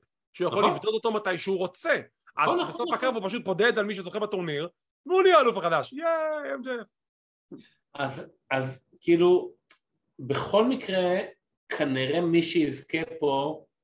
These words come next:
Speaker 2: יפסיד את זה מאוד, מאוד מהר על בדיעה של, אה, M J F, אלא אם כן זה יהיה מוקסלי שכבר היה אלוף פעמיים, אז אני יכול לקבל את זה. דן-, דניאלסון,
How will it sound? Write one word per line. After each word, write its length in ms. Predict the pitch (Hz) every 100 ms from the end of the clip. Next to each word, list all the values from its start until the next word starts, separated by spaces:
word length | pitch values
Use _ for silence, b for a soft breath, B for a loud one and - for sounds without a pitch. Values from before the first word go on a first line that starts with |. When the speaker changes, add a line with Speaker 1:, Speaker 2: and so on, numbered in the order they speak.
| _ _ _ _ _ _
Speaker 2:
יפסיד 280 | 127 131 151
את 100 | 147
זה 100 | 135
מאוד, 320 | 127 123 135
מאוד 300 | 127 127 127
מהר 260 | 123 123 127
על 100 | 123
בדיעה 400 | 104 - 113 120
של, 240 | - 117
אה, 500 | 110 101 98 95 92 90 _ _ _ _ _ -
M 140 | 123 107
J 360 | 107 110 139
F, 20 | - - _
אלא 180 | 175 233
אם 140 | 190
כן 200 | - 196
זה 180 | 165 135
יהיה 200 | 147 147
מוקסלי 440 | 127 143 151 - 127
שכבר 340 | - - 117
היה 320 | 104 110 117
אלוף 220 | 123 -
פעמיים, 540 | 127 104 101 107 127 123
אז 120 | 104
אני 120 | 101
יכול 280 | 95 - 117
לקבל 880 | 110 104 101 110 110 110 110 98 90
את 80 | -
זה. 100 | - _ b b b b _ 107
דן-, 400 | 131 165 196 135
דניאלסון, 960 | 123 143 180 196 196 - 208 208 208